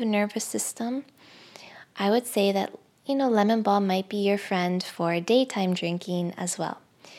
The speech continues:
because of its calming effect, right? It can help you to down-regulate during the day so that you can not feel so scattered and, and out of sorts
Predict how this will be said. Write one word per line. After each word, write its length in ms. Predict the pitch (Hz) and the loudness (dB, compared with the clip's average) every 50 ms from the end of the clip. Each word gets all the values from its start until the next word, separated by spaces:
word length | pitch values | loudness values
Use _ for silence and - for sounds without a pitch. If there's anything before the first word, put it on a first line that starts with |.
| - - - - _ - | -20 -20 -20 -20 _ -6
because 400 | - 190 196 - 214 208 202 214 | -6 -4 0 2 2 2 2 2
of 100 | 196 190 | 0 0
its 180 | 190 185 - - | 0 0 -2 -6
calming 380 | - - 185 175 175 175 170 | -6 -4 -2 -2 0 -2 -2
effect, 560 | 170 - - - 170 170 175 - - - - - - - - - - - - - - _ - | -4 -4 -2 0 0 0 0 -4 -12 -18 -20 -20 -20 -20 -20 -20 -20 -20 -20 -20 -20 _ -6
right? 160 | 202 180 180 | -4 -2 -2
It 80 | 180 | -2
can 140 | - 202 190 | -2 -4 -4
help 240 | - - 190 190 - | 0 0 -2 -2 0
you 80 | 214 214 | -2 -2
to 120 | - - 220 | -2 -2 -4
down-regulate 920 | 214 - 190 175 180 180 185 185 180 175 175 - 185 180 180 170 175 175 | -2 -2 0 0 2 2 2 2 0 0 0 0 0 0 2 0 0 -2
during 320 | - - 180 170 175 170 165 | -2 -2 0 0 0 -2 -4
the 100 | 160 165 | -6 -6
day 500 | - - 165 160 170 185 226 269 285 - - _ - - - - - - _ | -6 -6 -4 -2 0 0 0 0 -2 -6 -12 _ -20 -20 -20 -20 -20 -20 _
so 240 | - - - 202 190 | -14 -4 -2 0 2
that 220 | 185 180 180 - | 2 2 2 2
you 120 | - 185 180 | 2 2 0
can 680 | 185 - - 180 175 175 175 175 170 170 170 175 - - - | 0 -2 -2 -2 0 0 2 0 0 0 -2 -2 -4 -6 -4
not 380 | 190 190 185 185 180 175 180 180 | -2 0 2 2 2 2 0 -2
feel 260 | - - 226 226 220 | -2 0 0 0 0
so 280 | 220 - - 220 214 214 | 0 -4 -4 -2 -2 -2
scattered 680 | 214 - - - - 202 202 202 196 196 190 190 185 185 | -2 -4 -6 -4 -2 0 2 2 2 2 2 0 0 -2
and, 240 | 180 175 170 175 180 - - - - - - - - _ - | -4 -4 -6 -6 -8 -10 -16 -20 -20 -20 -20 -20 -20 _ -8
and 220 | 190 185 180 180 - - | -4 -4 -4 -2 -2 -2
out 160 | 190 185 180 | -2 0 0
of 100 | 175 175 | 0 0
sorts 640 | - - - 185 175 175 175 175 - - - - | -2 -2 0 0 0 0 0 -2 -4 -6 -8 -10